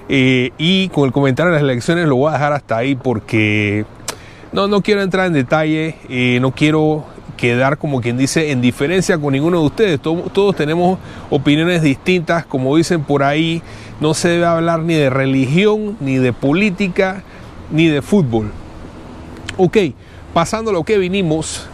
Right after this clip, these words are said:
eh, hoy les traigo a ustedes, amigos, una comparativa de diferentes, ah, videos que hemos hecho con cuatro de los mejores teléfonos que ahora mismo puedes comprar en cuanto a lo que son cámaras. Ah, el iPhone siete Plus, el Note siete, la bomba,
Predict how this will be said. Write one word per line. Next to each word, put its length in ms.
eh, 420
hoy 140
les 120
traigo 220
a 40
ustedes, 260
amigos, 300
una 180
comparativa 880
de 80
diferentes, 800
ah, 180
videos 520
que 140
hemos 280
hecho 280
con 180
cuatro 420
de 60
los 80
mejores 260
teléfonos 440
que 80
ahora 240
mismo 260
puedes 280
comprar 580
en 100
cuanto 260
a 20
lo 100
que 100
son 220
cámaras. 680
Ah, 240
el 160
iPhone 340
siete 440
Plus, 720
el 360
Note 280
siete, 600
la 180
bomba, 540